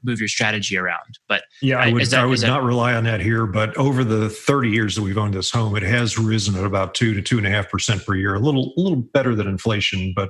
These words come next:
Speaker 2: keeping up with inflation.
Speaker 1: Got it. Well, awesome. And, and, and I just wanna chime in real quick about how simple your app allocation is in terms of your investing approach, right?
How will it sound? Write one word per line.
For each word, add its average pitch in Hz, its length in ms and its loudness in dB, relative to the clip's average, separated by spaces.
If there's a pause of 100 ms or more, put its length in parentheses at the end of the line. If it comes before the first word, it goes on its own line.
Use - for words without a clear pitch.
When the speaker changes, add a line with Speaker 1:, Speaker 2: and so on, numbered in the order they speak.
(120)
Speaker 2:
keeping 113 280 0
up 95 120 -4
with 82 100 -6
inflation. 82 460 -6 (640)
Speaker 1:
Got 110 200 0
it. - 60 -6 (520)
Well, 110 100 -2
awesome. 120 340 -4 (800)
And, 156 160 2
and, 156 200 -2
and 143 120 2
I 143 80 2
just 165 160 -2
wanna 143 240 0
chime 127 240 0
in 123 80 0
real 120 140 0
quick - 240 -4 (120)
about 110 260 0
how 117 160 0
simple 127 760 -2 (240)
your 120 240 0
app 110 240 -4
allocation 107 720 -2
is 92 500 -2 (220)
in 123 100 -2
terms 113 260 0
of 107 60 0
your 107 100 0
investing 101 440 -2
approach, - 400 -4
right? 104 240 -2